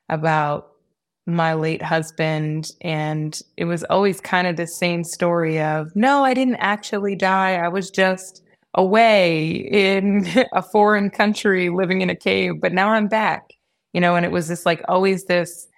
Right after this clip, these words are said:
my brain trying to kinda wrestle with the reality of the whole situation.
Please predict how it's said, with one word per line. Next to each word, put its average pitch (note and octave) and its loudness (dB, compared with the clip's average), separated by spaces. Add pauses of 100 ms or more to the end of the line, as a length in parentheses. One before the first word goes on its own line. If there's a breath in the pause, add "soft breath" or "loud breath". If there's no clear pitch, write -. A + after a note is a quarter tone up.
(200)
my E3 2
brain F3 0
trying E3 0
to D#3+ -4
kinda E3 -2
wrestle D#3+ -2
with E3 -2
the D#3+ -2
reality D#3+ 0
of D#3+ -6
the D3+ -4
whole E3+ -4
situation. D#3+ -6